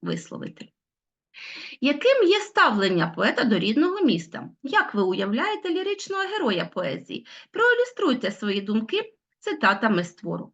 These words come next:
У яку пору року та в який час доби відбувається дія? Відповідь обґрунтуйте. Які найголовніші духовні цінності відтворює автор у поезії? Отож, натисніть, будь ласка, на паузу і спробуйте записати коротенькі відповіді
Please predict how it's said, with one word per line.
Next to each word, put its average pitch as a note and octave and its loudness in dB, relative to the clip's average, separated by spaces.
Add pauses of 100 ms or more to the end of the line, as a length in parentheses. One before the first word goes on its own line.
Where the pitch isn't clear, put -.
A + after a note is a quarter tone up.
(500)
У C4 2
яку A#4 2
пору A#3+ 4
року C4+ 2
та G3+ 0
в G3+ -2
який A#3+ 0
час A#3 2
доби A3+ 2
відбувається G#3+ -2
дія? E3+ -8 (240)
Відповідь F3 -6
обґрунтуйте. C#4+ -4 (380)
Які G#4 2
найголовніші B3+ 4
духовні G#3+ -2
цінності G3 -4
відтворює A3 -2
автор F3+ -6
у F3 -8
поезії? - -10 (320)
Отож, A#4+ -2 (120)
натисніть, A3+ -2
будь F#3+ -2
ласка, F3+ 0
на F3+ -2
паузу E4 -2 (360)
і C#5 0
спробуйте C#4+ 0
записати G#3+ -2
коротенькі F#3 -2
відповіді F3+ -6